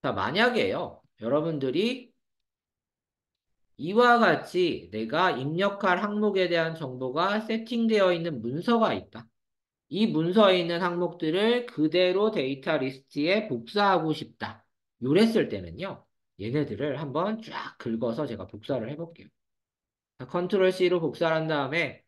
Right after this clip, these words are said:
데이터 객체 아까 만든 거 있죠? 이거 더블 클릭합니다. 그리고 이거 복사해서 붙여넣기가 되느냐?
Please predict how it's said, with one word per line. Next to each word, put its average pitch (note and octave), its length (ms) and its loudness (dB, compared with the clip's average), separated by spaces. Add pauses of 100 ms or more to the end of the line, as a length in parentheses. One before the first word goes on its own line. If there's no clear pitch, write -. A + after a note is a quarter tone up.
(840)
데이터 A3 400 4
객체 A3 240 2
아까 E3 240 2
만든 F3+ 420 -2
거 B2+ 140 2
있죠? D#2+ 260 -10
이거 G2+ 240 -10
더블 G3 320 0
클릭합니다. C#3 680 -10 (580)
그리고 E3+ 240 4
이거 E3+ 60 4
복사해서 A#3+ 640 6
붙여넣기가 A3+ 800 -2
되느냐? G#3 500 -2